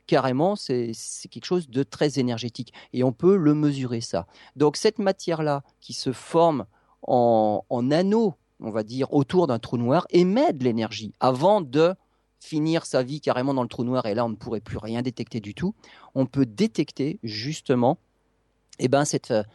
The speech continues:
c-, c-, cette forme d'énergie, ce, ce ralentissement de, de la matière, et en freinant, elle émet de l'énergie dans les rayons X. Et donc, on observe comme ça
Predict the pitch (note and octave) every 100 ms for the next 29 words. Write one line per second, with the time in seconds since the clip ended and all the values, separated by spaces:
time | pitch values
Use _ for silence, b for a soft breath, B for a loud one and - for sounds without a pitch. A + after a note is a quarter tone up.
0 | b b - A2+ - C#3 - F3+ F#3+ D#3
1 | C#3 B2+ A#2 B2 F3 b b - - C#3+
2 | - - D3 - F#3 C4 C4 A#3+ - E3+
3 | - D3+ C#3 - _ _ _ _ B2 C3+
4 | B2+ C3+ D3+ G3+ E3 - C3 D#3 F#3 _
5 | b b B2+ F3+ A3+ - - C#3+ C#3 E3+
6 | B2+ C3 C#3+ F3+ E3 B2+ A#2 C#3+ D3 A#2+
7 | A#2+ B2 A#2+ A2+ - B B B C#3+ F#3+
8 | - D#3 D3+ D#3 - G3 - C#3 B2+ D#3